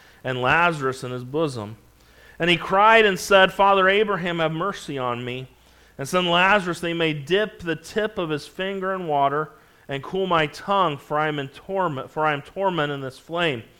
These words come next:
And Abraham said, Son, remember that thou in thy lifetime receivest thy good things, and likewise Lazarus evil things, but now he is comforted, and thou art tormented.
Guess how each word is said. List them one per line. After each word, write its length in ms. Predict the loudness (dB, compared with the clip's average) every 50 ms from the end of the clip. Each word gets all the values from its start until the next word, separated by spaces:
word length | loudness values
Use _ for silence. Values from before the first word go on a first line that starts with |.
| _ _ _ _ -20 -20 -20 _ _
And 80 | 0
Abraham 300 | 2 4 6 4 4 2
said, 300 | 0 2 2 2 2 2
Son, 260 | 0 0 0 2 2 2
remember 640 | 0 0 0 -2 -2 0 0 0 0 0 0 -2 -8 -18 -20 _ _ _ _
that 180 | -2 -2 0
thou 280 | 0 0 0 2 2 0
in 80 | 0 0
thy 160 | 2 2 2
lifetime 640 | 2 0 -2 -2 -4 -8 -10 -12 -8 -6 -6 -4 -4
receivest 760 | -6 -6 -8 -10 -10 -8 -6 -6 -6 -6 -6 -8 -14 -12
thy 240 | -8 -4 -4 -2 -4
good 340 | -4 -4 -6 -6 -6 -8 -6
things, 300 | -6 -4 -4 -4 -6 -8
and 80 | -6 -6
likewise 420 | -4 -4 -4 -4 -4 -4 -4 -4
Lazarus 480 | -4 -2 -2 -2 -2 -2 -4 -6 -6 -8
evil 280 | -8 -6 -6 -6 -8
things, 420 | -8 -8 -8 -8 -8 -10 -12 -16 -20 _ _ _ _ _ _ _ _ -2
but 140 | 0 0 2
now 360 | 2 2 2 2 2 2 0
he 140 | 0 0 -2
is 160 | -2 -4 -6
comforted, 640 | -10 -8 -6 -6 -6 -6 -8 -6 -4 -2 -2 -2
and 140 | -2 -2 -2
thou 160 | 0 0 2
art 220 | 2 0 -2 -4 -8
tormented. 640 | -16 -12 -8 -8 -6 -6 -6 -8 -8 -10 -14 -16